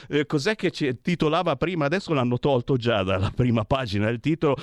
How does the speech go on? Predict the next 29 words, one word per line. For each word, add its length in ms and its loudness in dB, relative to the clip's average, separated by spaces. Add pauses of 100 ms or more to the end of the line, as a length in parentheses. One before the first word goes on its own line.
(120)
"Non 300 2
si 200 -6
fa 180 0
neanche 480 0
una 180 2
aiuola 640 2
in 160 0
Europa 520 2
se 220 -4
si 160 -4
va 200 0
con 220 -2
questa 380 0
destra 440 0 (240)
perché 360 0
non 200 0
siamo 420 0
credibili." 580 -2
Invece 260 -2
se 160 -2
si 160 -4
va 160 0
col 220 -2
P 160 0
P 80 -18
E, 260 -2
ragazzi, 500 -2 (260)
lo 200 2
vedete 600 -2